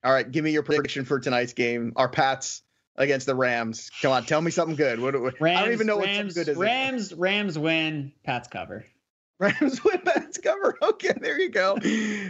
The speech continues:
Speaker 1: Uh, this is frustrating, though, because, I mean, you, you have a forty-five nothing romp last week.
Speaker 2: <laughs>
Speaker 1: You know, of all the things that happened last week, that to me was more stunning. It was more stunning than,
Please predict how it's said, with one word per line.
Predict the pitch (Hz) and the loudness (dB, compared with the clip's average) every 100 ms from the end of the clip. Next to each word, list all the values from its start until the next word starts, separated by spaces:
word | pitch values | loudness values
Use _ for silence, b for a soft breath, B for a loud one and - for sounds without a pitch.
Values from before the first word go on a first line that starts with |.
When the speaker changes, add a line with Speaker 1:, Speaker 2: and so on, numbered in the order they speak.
| - | -2
Speaker 1:
Uh, | 202 202 | 2 2
this | 208 240 | 2 -2
is | 285 | -2
frustrating, | 240 311 349 370 262 220 | 0 0 2 0 0 2
though, | 190 175 | 2 2
because, | 165 208 202 165 | 0 0 -2 0
I | 208 | -2
mean, | 196 196 165 | 0 -4 -4
you, | 196 - | -8 0
you | 359 | 2
have | 247 262 | 2 2
a | 202 | -2
forty-five | - - 277 294 294 208 208 208 151 | -2 -2 0 0 -2 0 2 0 0
nothing | 156 170 175 165 151 - | -2 0 0 0 -4 -8
romp | 123 131 190 220 208 | -8 2 4 4 2
last | 147 123 - | 2 2 0
week. | 113 107 | -2 -4
Speaker 2:
<laughs> | B B - | B B 0
Speaker 1:
You | 233 | 2
know, | 226 - - | 2 0 0
of | 202 | 4
all | 277 349 | 4 2
the | |
things | 294 302 240 | 0 0 2
that | 196 | 2
happened | 202 190 | 2 0
last | 170 170 170 | 0 0 -2
week, | 156 151 - _ b _ _ _ _ - | -2 -4 -6 _ b _ _ _ _ -12
that | 220 202 240 - | 0 2 2 2
to | 226 | 0
me | 214 | 0
was | 185 160 | 0 0
more | 170 | 0
stunning. | 165 - 147 131 | 0 -2 -2 0
It | 214 | 2
was | 220 | 2
more | 202 233 311 | 4 2 2
stunning | - - 202 208 214 220 220 b b | -4 -2 0 0 0 -2 -6 b b
than, | - 175 165 156 | 0 0 0 -6